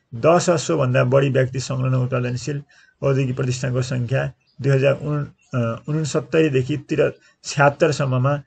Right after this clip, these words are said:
नौ सय एकचालिस थपिएका छन्। अब हामी अरू प्रश्न हेरौँ। अर्को चाहिँ जानकारी छ, अ, त्यसै गरी राष्ट्रिय औद्योगिक सर्वेक्षण दुई हजार छ्यात्तरको सन्दर्भ अवधि,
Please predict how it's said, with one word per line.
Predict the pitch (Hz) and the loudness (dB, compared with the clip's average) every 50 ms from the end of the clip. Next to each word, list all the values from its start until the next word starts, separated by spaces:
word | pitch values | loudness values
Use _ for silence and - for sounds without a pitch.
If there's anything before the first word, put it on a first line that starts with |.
| _ _ _ - | _ _ _ -4
नौ | 123 131 147 | 0 0 0
सय | 135 - 160 | 2 2 2
एकचालिस | 151 135 127 - 139 135 131 127 - | 0 0 0 0 0 0 0 -2 -4
थपिएका | - - - 117 113 110 117 | -6 -6 -6 -6 -4 -4 -4
छन्। | 113 135 139 156 165 - _ _ _ _ _ _ - - - - - _ _ _ _ _ _ _ - | -4 -4 -6 -8 -10 -14 _ _ _ _ _ _ -20 -20 -20 -20 -20 _ _ _ _ _ _ _ -14
अब | - - - 127 131 | -10 -4 -2 0 0
हामी | 135 120 113 117 127 135 139 139 - - - _ - - _ _ _ _ _ _ _ _ _ _ _ _ _ _ _ _ _ - - - - - | 0 0 0 0 0 0 -2 -2 -4 -8 -16 _ -20 -20 _ _ _ _ _ _ _ _ _ _ _ _ _ _ _ _ _ -20 -20 -14 -8 -4
अरू | 143 117 117 | -4 -4 -4
प्रश्न | - - - 120 - 120 | -2 -4 -4 -4 -4 -4
हेरौँ। | 110 110 117 139 151 160 - _ - - _ _ _ - | -4 -2 -2 -2 -4 -6 -10 _ -20 -20 _ _ _ -14
अर्को | - - 135 127 123 127 | -10 -4 -4 -2 -2 -2
चाहिँ | 120 123 120 120 | -2 -2 -2 0
जानकारी | 113 120 113 117 113 117 113 117 | 0 0 -2 -2 -2 -4 -4 -4
छ, | 107 - 147 | -4 -4 -4
अ, | 151 160 160 - _ _ _ _ _ _ _ _ _ _ 127 | -4 -4 -4 -8 _ _ _ _ _ _ _ _ _ _ -2
त्यसै | 117 113 113 113 113 113 117 - 135 - 175 160 | 0 0 0 0 -2 -2 -4 -6 -4 -4 0 0
गरी | 156 165 160 | 2 4 6
राष्ट्रिय | 147 147 160 147 - - - 202 214 | 8 8 6 6 4 0 2 4 6
औद्योगिक | 196 190 165 170 180 180 180 165 | 6 8 8 8 8 8 8 6
सर्वेक्षण | - 165 160 160 160 - 170 156 | 6 2 2 2 0 0 -2 -2
दुई | 143 | 0
हजार | 151 160 165 135 | 0 0 0 -2
छ्यात्तरको | - - 143 143 135 - 165 156 156 | -2 -2 -2 -2 0 -2 -4 -2 -2
सन्दर्भ | 135 - - 143 139 135 143 131 | 0 2 2 4 4 4 4 4
अवधि, | 147 143 135 131 120 123 127 120 151 165 | 4 4 4 6 6 6 4 4 2 0